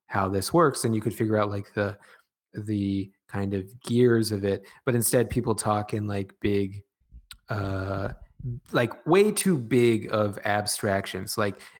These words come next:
it's just like, "Oh yeah, the, the evil, uh, executives or whatever," you know, just kind of, like, sitting together, like, calling the shots or, or whatnot. And, like,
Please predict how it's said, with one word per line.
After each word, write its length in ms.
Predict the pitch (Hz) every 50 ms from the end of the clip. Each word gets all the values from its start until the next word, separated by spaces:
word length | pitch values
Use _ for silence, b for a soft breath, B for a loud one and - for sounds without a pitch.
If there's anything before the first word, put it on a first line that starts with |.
| B
it's 180 | - 117 107 -
just 160 | - 113 101
like, 220 | 110 104 98 - b b b b b
"Oh 220 | - 123 120 113 107
yeah, 240 | 110 110 104 98 98
the, 340 | 98 104 104 101 101 - - _ _ _ _ _ _ _
the 480 | 113 107 104 101 101 98 98 98 - - _ -
evil, 600 | 135 147 151 143 156 151 139 127 120 117 - _ _ _ _ _ _ -
uh, 440 | 110 104 101 101 98 98 95 95 95 - _ _ _ _ _
executives 1000 | - 107 104 110 107 107 110 110 107 - 113 104 98 92 98 107 - - - - -
or 100 | - 104
whatever," 520 | 101 101 101 95 95 92 - - - - - -
you 100 | 123 104
know, 140 | 101 101
just 220 | 95 104 104 - -
kind 180 | - 107 101
of, 100 | 101 98
like, 220 | 101 95 95 - - _ _
sitting 380 | - - - 127 113 110 104
together, 440 | 101 - 107 98 107 101 98 104 98
like, 340 | 98 95 95 95 - - _
calling 400 | - - 98 95 95 95 98 95
the 80 | 95 92
shots 460 | - - - 95 95 92 - - -
or, 200 | 98 92 95 - -
or 180 | 110 104 104 104
whatnot. 440 | 101 101 - - 104 98 104 104 B B B B B B -
And, 100 | 170 160
like, 280 | 151 127 117 - -